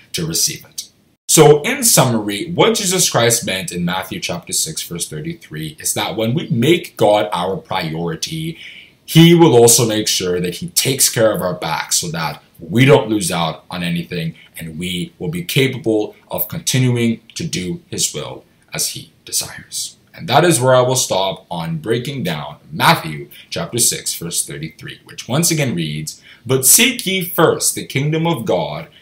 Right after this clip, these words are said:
and his righteousness, and all these things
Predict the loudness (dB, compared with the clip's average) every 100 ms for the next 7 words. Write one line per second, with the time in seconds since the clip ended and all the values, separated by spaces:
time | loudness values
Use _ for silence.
0 | -10 -6 -4 -4 -4 -4 -2 -2 -4 -10
1 | -8 -8 -8 -10 -12 -2 4 6 4 2
2 | 2 2 0 -2 -2 -6 -6 -10